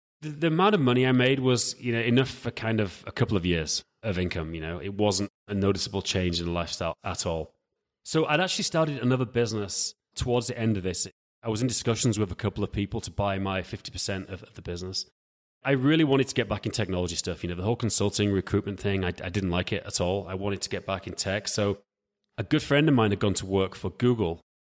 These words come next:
and he was like, "Dan, take a look at this Google Apps," as it was then. You know, it's amazing. It's free for schools and universities. It's going crazy in America. The Common Core's coming.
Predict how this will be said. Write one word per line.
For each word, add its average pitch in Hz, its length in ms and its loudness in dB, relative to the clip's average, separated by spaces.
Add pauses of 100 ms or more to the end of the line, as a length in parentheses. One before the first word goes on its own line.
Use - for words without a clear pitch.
and 95 160 -6
he 131 500 -2
was - 160 -8
like, 92 140 -4
"Dan, 110 300 2
take 120 260 -4
a - 20 0
look 110 220 0
at - 100 -12
this - 320 -2
Google 95 240 2
Apps," 107 340 0
as 98 140 -6
it 87 80 -8
was 101 120 -4
then. 90 200 -2
You 80 80 -6
know, 82 80 -6
it's 80 140 -4
amazing. 101 420 2
It's 80 140 -4
free 113 240 2
for 104 100 -4
schools 104 320 0
and 98 80 -2
universities. 95 600 -2
It's - 80 -6
going 92 200 -4
crazy 104 440 0
in 92 40 0
America. 95 400 0
The 87 80 -4
Common 101 300 -2
Core's 98 280 0
coming. 95 360 -2